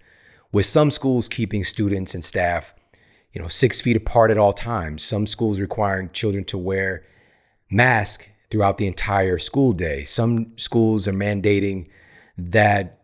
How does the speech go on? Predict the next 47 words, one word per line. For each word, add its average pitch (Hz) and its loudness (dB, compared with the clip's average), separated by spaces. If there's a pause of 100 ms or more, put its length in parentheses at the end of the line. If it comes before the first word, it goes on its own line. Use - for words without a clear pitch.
(160)
there's 104 2
a 107 0
hybrid 117 2
model 78 -4
where 87 -8
some 117 0
schools 110 -2 (540)
allow 104 4 (260)
kids 117 2
to 107 -2
come 113 -2
to, 98 -8 (240)
to 104 -2
school 147 4
for 113 2
a 104 0
certain 107 0
amount 101 -2
of 95 -8
time 95 -6
while 95 0
other 110 0
s-, - -4 (260)
students 104 0
have 95 -6
to - -8
stay 110 0
home, 117 4
and 90 -8
then 98 -8 (220)
that 113 -2
switches 113 0
off. 120 4 (680)
And 110 -4
all 147 6
of 156 4
these 135 2
different 101 -2
things 104 -2 (500)
are 95 -2
going 101 0
to - -4
affect - -6 (160)
their 95 -4
social 101 0
and 95 -12
emotional 90 -6